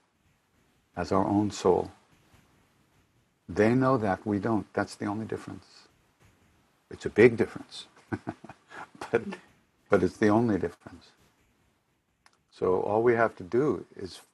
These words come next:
if we found our own true nature, then we, we'd be one with every being in the universe,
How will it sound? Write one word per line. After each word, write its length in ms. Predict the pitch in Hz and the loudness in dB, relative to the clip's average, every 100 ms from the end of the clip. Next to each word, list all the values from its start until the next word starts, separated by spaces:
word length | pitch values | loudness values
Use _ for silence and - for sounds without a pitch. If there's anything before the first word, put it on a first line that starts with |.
| _ _ _ - | _ _ _ -12
if 140 | 95 | -2
we 80 | 107 | -2
found 320 | - 113 113 | 2 2 4
our 160 | 117 110 | 4 2
own 140 | 117 | 0
true 200 | 123 110 | -4 -4
nature, 480 | 98 117 135 110 98 - _ _ _ - | -4 -4 -4 -6 -6 -12 _ _ _ -12
then 280 | 101 98 | -6 -4
we, 180 | 95 101 90 - | -4 -6 -10 -8
we'd 180 | 107 98 - _ - | -6 -6 -12 _ -6
be 120 | 104 101 | -2 2
one 320 | 104 117 110 | 2 2 0
with 200 | 107 - - | -2 -4 -2
every 600 | 110 104 113 107 110 - - _ 92 | 0 0 0 0 -4 -10 -16 _ -4
being 300 | 110 110 113 | -2 -2 -2
in 100 | 104 | -4
the 80 | |
universe, 500 | 107 127 98 87 - | -4 -4 -6 -10 -14